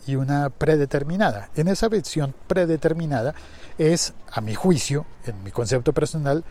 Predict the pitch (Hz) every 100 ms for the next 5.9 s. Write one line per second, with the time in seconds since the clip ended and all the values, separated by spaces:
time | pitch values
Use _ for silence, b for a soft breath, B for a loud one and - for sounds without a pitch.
0 | B B B B B 135 135 123 139 135
1 | - 127 127 170 170 160 160 165 - 123
2 | - 117 127 131 135 135 120 127 117 104
3 | 127 120 135 120 113 123 110 127 120 113
4 | 120 87 62 60 50 - B B B B
5 | B 156 170 185 - - 147 135